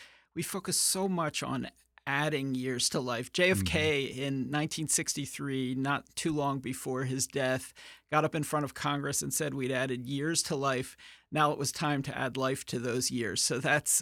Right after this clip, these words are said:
Speaker 1: over a half a century ago. Since that point, we've added two months a year on average to the <laughs> American lifespan.
Speaker 2: Hmm.
Speaker 1: And as you say, we're, we're still trying to figure out what to do with all these years. And they're not years that are
Speaker 2: Yeah.
Speaker 1: being tacked on in the end. They're really being added to the middle of life. They're vital years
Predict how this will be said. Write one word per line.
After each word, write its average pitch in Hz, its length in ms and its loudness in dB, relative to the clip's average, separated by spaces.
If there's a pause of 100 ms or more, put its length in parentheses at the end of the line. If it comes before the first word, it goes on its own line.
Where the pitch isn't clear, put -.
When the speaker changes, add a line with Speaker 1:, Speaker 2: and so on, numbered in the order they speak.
(140)
Speaker 1:
over 151 220 4
a 143 40 2
half 151 280 0
a 156 40 2
century 147 360 0
ago. 127 180 -2
Since 175 240 0
that 156 180 0
point, 151 220 -4
we've 143 160 -2
added 135 320 -2 (300)
two 214 260 2
months 156 340 0
a 156 60 0
year 131 480 -2 (200)
on 151 180 2
average 131 480 0
to 147 100 -4
the 139 120 -2
<laughs> - 200 -2
American 170 340 0
lifespan. 139 760 0
Speaker 2:
Hmm. 127 80 0 (220)
Speaker 1:
And 165 120 8
as 180 140 10
you 170 80 4
say, 185 540 8 (440)
we're, 190 340 10
we're 185 160 6
still - 340 6
trying 214 200 6
to 196 60 8
figure 202 280 6
out 165 100 4
what 190 140 4
to - 100 0
do 185 160 2
with 247 160 0
all 165 100 4
these 160 220 2
years. 165 180 2
And 175 120 4
they're 190 80 6
not 226 280 2
years 220 280 2
that 196 100 4
are - 40 4
Speaker 2:
Yeah. - 40 0
Speaker 1:
being 170 180 2
tacked 170 360 2
on 160 120 2
in 160 80 2
the 139 120 2
end. 170 200 2
They're 135 80 0
really 175 240 2
being 143 240 0
added 139 380 0
to 156 100 -4
the 131 100 -2
middle 135 380 2
of 107 140 -4
life. 113 240 -4
They're 135 100 0
vital 143 560 2
years 101 540 0